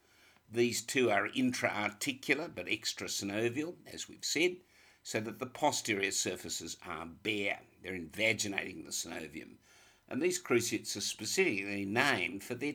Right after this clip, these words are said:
tibial attachment. So let's get this right. I always find this confusing. The anterior cruciate ligament, or A C L, attaches to the anterior part of the tibial plateau in front of the tibial spine,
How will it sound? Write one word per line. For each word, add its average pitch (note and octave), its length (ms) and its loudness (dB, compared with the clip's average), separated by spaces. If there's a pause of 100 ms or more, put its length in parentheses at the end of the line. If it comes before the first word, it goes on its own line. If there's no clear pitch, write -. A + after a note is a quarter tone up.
(160)
tibial G#2 500 0
attachment. - 600 -10 (560)
So - 160 -6
let's C3 260 -6
get - 260 -2
this G2 200 -4
right. G2 240 2
I - 40 -8
always B2+ 220 -2
find G#2+ 340 -2
this G2 140 -4
confusing. G2 760 -6 (640)
The B2 160 4
anterior C#3+ 480 4
cruciate G#2+ 540 0
ligament, A2 360 -2
or F#2+ 140 -4
A A#2+ 160 4
C F2+ 260 -2
L, E2+ 140 -10
attaches A#2 640 -4 (320)
to D#3+ 100 -2
the A#2+ 220 4
anterior A#2 480 2
part G2 320 -2
of G#2 80 -12
the A2+ 100 -6
tibial G2+ 500 -4
plateau G2+ 560 0
in A#2+ 140 -2
front G#2+ 400 -2
of G#2 100 -10
the A#2 80 -4
tibial G2 460 -6
spine, G#2+ 460 6